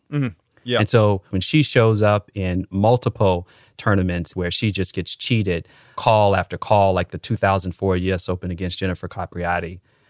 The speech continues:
Speaker 2: uh, her body contains the multitudes of the racism that has been thrown at black people.
Speaker 1: Yeah, so you mentioned the, the match that Serena had in two thousand four at the U S Open against Jennifer Capriati, who is a,
Speaker 2: Mm-hmm.
Speaker 1: another American, a white,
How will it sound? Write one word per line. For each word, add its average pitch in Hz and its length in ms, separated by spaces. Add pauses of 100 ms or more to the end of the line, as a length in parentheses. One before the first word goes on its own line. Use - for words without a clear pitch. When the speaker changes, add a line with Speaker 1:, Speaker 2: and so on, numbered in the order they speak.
(180)
Speaker 2:
uh, 95 240 (220)
her 135 200
body 110 800 (200)
contains 104 920
the 101 100
multitudes 95 1120 (340)
of 95 360
the 104 80
racism 98 640
that 110 120
has 104 160
been 92 260 (400)
thrown 107 560
at 98 240
black 98 280
people. - 460 (220)
Speaker 1:
Yeah, 170 160
so - 120
you 160 140
mentioned 160 400
the, 131 200
the 123 100
match 127 380
that 120 140
Serena 120 400
had 117 260
in 110 100
two 127 160
thousand 117 400
four 120 460
at 104 100
the 110 80
U 113 160
S 104 120
Open 113 200
against 110 280
Jennifer 107 320
Capriati, 113 720
who 104 140
is 98 160
a, 101 280
Speaker 2:
Mm-hmm. 98 200
Speaker 1:
another 110 320
American, 110 440
a 104 60
white, 107 280